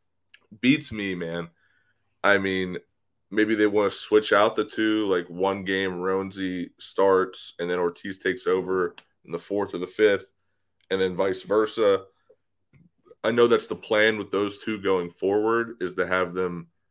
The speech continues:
kinda both, both start a game, uh, combined starts. But yeah, uh, might, might have just been a schedule thing.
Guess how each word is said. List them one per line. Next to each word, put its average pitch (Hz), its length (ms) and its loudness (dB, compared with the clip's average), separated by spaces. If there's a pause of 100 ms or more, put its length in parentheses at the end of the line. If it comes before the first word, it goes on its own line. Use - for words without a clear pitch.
(120)
kinda 90 540 -2 (880)
both, 104 480 0 (240)
both 113 460 0 (100)
start 110 400 2
a 110 40 -4
game, 110 420 -4 (760)
uh, 92 160 0
combined 92 500 -2
starts. 98 560 -2 (880)
But 101 120 0
yeah, 98 300 4 (160)
uh, 95 260 2 (320)
might, 110 300 0 (100)
might 104 180 4
have 104 100 0
just 101 200 -12
been 104 160 2
a 92 60 -8
schedule 92 500 -2
thing. 85 380 -8